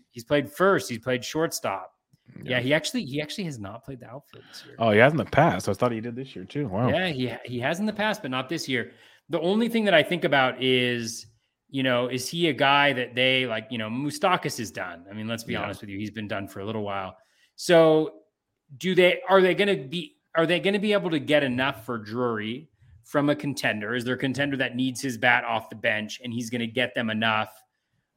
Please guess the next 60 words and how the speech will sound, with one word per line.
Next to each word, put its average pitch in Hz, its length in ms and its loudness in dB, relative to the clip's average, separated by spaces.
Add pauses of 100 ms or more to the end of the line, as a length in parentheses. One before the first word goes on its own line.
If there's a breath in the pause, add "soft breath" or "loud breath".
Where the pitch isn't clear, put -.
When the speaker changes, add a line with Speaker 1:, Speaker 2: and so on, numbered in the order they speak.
Speaker 1:
where, 143 420 6
I 143 60 0
mean, 170 140 0
he 196 120 0
seems 254 240 -2
like 240 140 0
the 240 80 -2
type 226 240 0
of 170 100 -2
guy 165 300 4
who 135 160 0
he's 123 200 -2
going 151 240 -2
into 170 140 -4
free 160 240 -6
agency 147 380 -4
this 127 260 -4
year. 127 580 0 (520)
It 131 80 -6
might 151 200 2
make 165 200 -2
sense 147 380 -4
for 131 180 -4
him 131 200 -2
to 123 80 -4
stay 139 440 0
with 135 180 -4
the 120 100 -6
Reds, 127 720 -4
you 147 120 -6
know, 170 540 -6
um, 107 560 -8 (1040)
you 120 80 -6
know, 123 180 0
on, 123 160 -2
on 120 280 -4
maybe 117 240 -2
a 113 60 -2
short-term 131 540 -4
deal, 160 600 -2
you 120 100 -8
know, 110 120 -6
to 127 140 -8
continue 131 440 -4
to 120 100 -2
show 123 300 0
that 113 160 -6
this 110 160 -8
is 110 140 -8
the 110 80 -8
guy 113 260 0
he 101 260 -8
is 143 220 -8
and 120 100 -6
this 113 100 -10
is 117 120 -10
what 107 160 -10
he 107 120 -10
can 95 200 -14
do. 104 440 -10